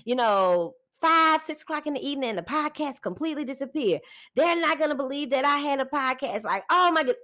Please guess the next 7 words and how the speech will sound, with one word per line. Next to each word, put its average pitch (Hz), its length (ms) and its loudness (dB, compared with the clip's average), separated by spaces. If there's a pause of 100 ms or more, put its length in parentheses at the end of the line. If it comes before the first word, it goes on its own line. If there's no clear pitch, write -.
(100)
I 311 320 6
literally 262 880 0
was 214 240 -4
like, 170 640 0 (500)
"I'm 269 240 2
gonna 240 220 0
flip." 202 240 -2